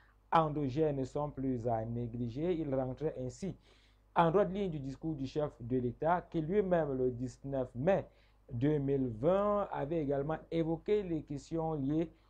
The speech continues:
aux solutions endogènes contre la covid dix-neuf. Et pour preuve, justement, depuis quelques jours, les solutions endogènes sont présentées aux Camerounais. Vous avez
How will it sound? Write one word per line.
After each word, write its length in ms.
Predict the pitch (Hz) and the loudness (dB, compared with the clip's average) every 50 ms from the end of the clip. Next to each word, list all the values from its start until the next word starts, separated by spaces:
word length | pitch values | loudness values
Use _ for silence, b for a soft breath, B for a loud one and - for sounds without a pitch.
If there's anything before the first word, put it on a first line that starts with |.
| b b b | b b b
aux 140 | - 170 160 | 2 2 2
solutions 540 | 165 - 147 139 135 135 - 160 156 160 156 - - - | 2 0 -2 -2 -4 -2 0 0 0 0 0 -2 -4 -4
endogènes 640 | 143 143 139 135 131 135 135 131 127 147 160 165 165 - - | -2 -2 0 -2 0 0 0 0 0 0 0 0 -2 -2 0
contre 480 | - 160 156 151 147 139 127 - 131 127 127 123 123 123 | 2 2 2 2 0 -2 -4 -4 -2 0 2 2 2 2
la 140 | 127 127 123 | 0 0 0
covid 420 | 123 120 120 117 123 131 127 123 117 113 110 110 107 | -2 -4 -4 -2 -2 -2 -2 -2 -2 -2 -4 -4 -4
dix-neuf. 500 | 107 107 104 - - - 123 120 113 113 - - | -6 -10 -14 -14 -10 -6 -4 -4 -4 -4 -4 -4
Et 120 | 147 139 | -4 -2
pour 180 | 143 147 143 135 - | -2 -2 -4 -4 2
preuve, 360 | - 208 214 190 180 135 123 | 4 4 6 6 4 0 -2
justement, 460 | 127 120 - - 123 135 147 170 196 - b b b b b b b b b b - | -4 -6 -6 -6 -4 -2 -2 -2 -2 -4 b b b b b b b b b b -2
depuis 320 | 143 160 160 160 202 185 | 0 2 2 2 2 2
quelques 380 | 180 180 170 165 170 151 147 139 | 4 4 4 4 2 0 0 0
jours, 340 | 127 135 170 185 196 196 | 2 2 2 4 4 4
les 160 | 185 165 147 135 | 4 2 0 -2
solutions 460 | - 143 135 131 - - 151 143 143 - - | -2 -4 -6 -6 -4 -2 -2 -4 -4 -4 -4
endogènes 540 | 135 135 135 135 135 131 120 147 143 139 127 | -4 -4 -2 -2 -2 -2 -2 -2 -4 -6 -4
sont 160 | 139 135 127 | -6 -6 -4
présentées 720 | 120 123 113 110 120 - - 113 110 - 123 123 113 - - _ _ - | -4 -4 -4 -4 -4 -6 -8 -10 -8 -6 -6 -6 -6 -8 -10 _ _ 2
aux 140 | 165 151 139 | 2 2 2
Camerounais. 680 | - 131 123 123 120 120 120 117 127 143 160 180 190 190 | 2 0 0 0 -2 -2 -4 -4 -4 -2 -2 0 0 0
Vous 200 | 170 160 151 139 | 0 0 0 2
avez 340 | 135 127 123 147 147 127 | 2 2 2 0 -2 -2